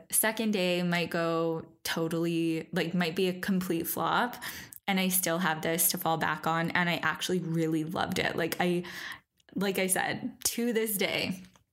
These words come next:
I still pull up the picture of that dress and I look at it. I'm like,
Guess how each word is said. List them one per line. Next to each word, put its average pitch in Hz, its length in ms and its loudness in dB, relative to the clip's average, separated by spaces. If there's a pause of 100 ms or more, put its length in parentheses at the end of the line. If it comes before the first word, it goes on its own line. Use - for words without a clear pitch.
(460)
I 190 280 2
still 190 360 2
pull 185 220 0
up 175 120 0
the 185 100 0
picture 170 280 0
of 156 80 -2
that 156 180 0
dress 170 280 2
and 180 120 2
I 165 160 0
look 170 200 -2
at 160 100 0
it. 165 160 0
I'm 170 100 0
like, - 360 -6